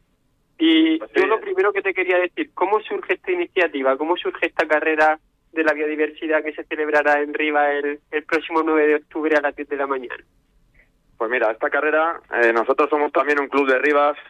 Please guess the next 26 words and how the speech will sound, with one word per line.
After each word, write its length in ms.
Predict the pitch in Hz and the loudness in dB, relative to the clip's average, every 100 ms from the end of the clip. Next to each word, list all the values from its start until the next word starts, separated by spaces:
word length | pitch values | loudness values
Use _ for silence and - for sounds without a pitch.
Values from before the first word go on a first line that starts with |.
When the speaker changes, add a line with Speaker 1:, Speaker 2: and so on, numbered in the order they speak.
| - | -6
Speaker 2:
de 140 | 113 | -2
reciente 880 | 117 131 131 127 127 120 120 117 113 | 0 0 0 2 4 4 4 2 0
creación, 600 | 117 107 - 143 147 147 - | 0 0 2 0 0 -4 -4
somos 320 | 127 127 123 - | -2 -2 -4 -4
Run 200 | 123 123 | -2 0
Faster 320 | 131 - 117 | 0 -2 -2
Rivas, 300 | 131 143 143 - _ _ _ _ _ _ _ _ _ | 0 0 0 -4 _ _ _ _ _ _ _ _ _
nos 120 | 107 117 | -8 -2
hemos 140 | 120 | 0
vestido 240 | 113 127 | 0 0
de 100 | 120 | 0
rosa 420 | 135 143 - 139 - _ _ _ _ _ _ - | 0 0 0 0 -2 _ _ _ _ _ _ -2
Y 20 | |
bueno, 300 | 131 147 120 | 0 2 0
pues 400 | 120 120 120 120 - - - | 0 2 2 0 -2 -12 -4
la 240 | 131 127 | -2 0
carrera 400 | 135 139 175 170 | 0 0 -2 0
surge 640 | 190 165 175 180 180 160 | 0 2 2 4 4 2
gracias 320 | 135 143 156 - | 0 -2 -2 -2
también 300 | 143 156 131 | 0 0 0
a 40 | |
la 140 | 117 | 0
Concejalía 640 | 117 117 123 - 117 139 143 | 0 -2 -2 -2 0 2 2
de 80 | 139 | 4
Deportes 480 | 135 151 147 123 | 4 2 0 -2
de, 500 | 104 104 104 104 101 | 0 2 2 2 2